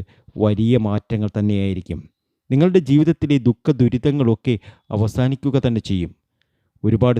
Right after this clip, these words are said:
സമൃദ്ധിയും ഒരുപാട് സന്തോഷവും നിങ്ങളുടെ ജീവിതത്തിൽ ഇനി കളിയാടും. അത്രയധികം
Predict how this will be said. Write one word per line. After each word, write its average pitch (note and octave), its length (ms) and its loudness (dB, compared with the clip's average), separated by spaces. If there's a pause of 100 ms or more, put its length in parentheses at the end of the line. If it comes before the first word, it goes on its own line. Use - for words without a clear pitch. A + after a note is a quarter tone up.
സമൃദ്ധിയും A2 500 -2 (380)
ഒരുപാട് C#3 320 2 (120)
സന്തോഷവും B2+ 640 0 (220)
നിങ്ങളുടെ A2+ 360 -2
ജീവിതത്തിൽ A2 440 -2 (280)
ഇനി A2 200 -2
കളിയാടും. G2+ 460 -2 (480)
അത്രയധികം A2+ 800 0